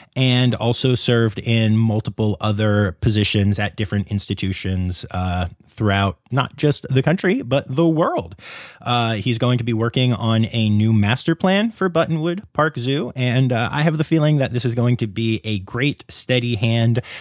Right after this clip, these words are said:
to lead Buttonwood Park into their future. Okay, everyone, this is your official warning. I kind of did it this way on purpose. Uh, all of the rest of the stories in Zoo News here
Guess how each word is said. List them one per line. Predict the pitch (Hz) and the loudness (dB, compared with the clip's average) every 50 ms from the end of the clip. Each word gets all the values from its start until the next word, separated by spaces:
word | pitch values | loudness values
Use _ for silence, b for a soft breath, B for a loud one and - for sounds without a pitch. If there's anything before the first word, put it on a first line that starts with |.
| B B - | B B -4
to | - - 120 | -2 0 0
lead | 110 110 120 120 117 110 95 | 2 2 2 2 2 2 2
Buttonwood | 104 107 98 - 113 110 110 107 101 - | 0 0 2 2 2 2 2 2 0 -2
Park | - 95 92 92 92 - - | -2 0 0 0 0 -2 -6
into | - 120 104 95 98 95 - - 98 92 87 85 85 - | -4 -2 0 0 0 0 0 0 0 0 0 0 -4 -4
their | 95 95 87 87 | -4 -2 -2 -2
future. | - - 80 78 78 - - - - - - - _ _ _ _ _ _ _ _ _ _ _ _ _ _ | -4 -6 -8 -8 -8 -8 -8 -8 -8 -10 -12 -14 _ _ _ _ _ _ _ _ _ _ _ _ _ _
Okay, | 170 156 143 - 135 123 | 2 2 4 4 2 2
everyone, | 113 113 113 120 117 117 113 113 95 - | 2 2 2 2 4 4 2 2 0 0
this | 123 127 143 151 - | 2 2 2 2 0
is | - 165 180 147 | 0 0 0 2
your | 147 156 147 143 113 | 2 2 2 2 2
official | 127 113 - - 120 - - 123 117 117 - - | 0 -4 -4 -4 -6 -4 -2 -2 -2 -2 -4 -2
warning. | 113 110 110 107 107 107 110 - | -2 0 0 2 0 0 0 -2
I | 110 | -6
kind | 101 - - 113 120 123 | -8 -6 -2 0 0 0
of | 131 117 | 2 2
did | 139 131 131 | 2 0 0
it | 120 - | -2 -2
this | 123 117 - | -4 -4 -2
way | - 127 117 | 0 2 2
on | 117 117 104 | 2 2 2
purpose. | - 98 95 - 104 101 95 - - B B B B B B B B _ | 0 -2 -2 -2 -2 -2 -2 -4 -6 B B B B B B B B _
Uh, | 135 131 127 117 117 - - | 0 2 2 2 0 0 0
all | 139 143 147 156 160 160 | 2 2 4 2 2 2
of | 170 151 123 | 0 0 2
the | 160 151 | 0 2
rest | 127 131 127 131 - - - | 2 2 2 2 0 0 -4
of | 120 123 110 | -4 -2 0
the | 139 127 | -2 -2
stories | - - 127 123 123 123 123 123 123 113 - - | 0 0 0 2 2 2 2 2 0 0 -2 -4
in | - 131 123 123 117 117 113 | -2 0 2 2 4 2 2
Zoo | 110 98 - 123 123 120 | 0 0 0 2 2 4
News | 120 117 117 117 117 107 - | 4 4 4 2 2 0 -2
here | - 107 107 104 101 101 98 90 - | -2 0 0 0 2 0 0 -2 -6